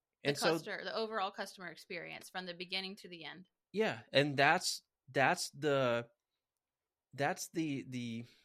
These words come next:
Speaker 2: man, what's the word I wanna look for? That's the vibe they're gonna get whenever you walk in, whenever they walk into the door. You know, that's, that's what kind of customer you're gonna get.
Speaker 1: Mm-hmm.
Speaker 2: And so it's so important. It's not just advertising about,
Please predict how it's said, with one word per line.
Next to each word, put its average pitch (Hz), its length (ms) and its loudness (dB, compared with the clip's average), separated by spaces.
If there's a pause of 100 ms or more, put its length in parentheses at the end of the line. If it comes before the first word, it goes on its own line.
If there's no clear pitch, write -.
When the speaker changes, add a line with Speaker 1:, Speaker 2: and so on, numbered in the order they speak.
(300)
Speaker 2:
man, 131 200 -2
what's 131 160 0
the 127 80 -4
word 117 140 4
I 113 40 4
wanna 107 140 2
look 104 200 -2
for? 104 200 -6 (340)
That's 226 200 4
the 180 100 6
vibe 135 340 10
they're 135 120 6
gonna 131 180 4
get 123 200 2
whenever 120 280 2
you 117 140 -2
walk 110 300 4
in, 110 160 -2
whenever 120 320 0
they 117 100 4
walk 113 280 2
into 110 240 -4
the 101 100 -4
door. 101 360 -8 (460)
You 131 120 2
know, 113 240 -2 (420)
that's, 135 480 2 (640)
that's 143 260 6
what 143 100 0
kind 139 160 4
of 131 60 0
customer 127 360 -2
you're 123 180 0
gonna 123 200 -2
get. 120 240 -6 (140)
Speaker 1:
Mm-hmm. 226 220 -6 (840)
Speaker 2:
And 127 100 -2
so 131 400 4 (260)
it's 135 200 4
so 190 160 8
important. 117 340 2
It's 135 120 0
not 220 180 2
just 170 340 -2
advertising 117 760 4
about, 110 380 4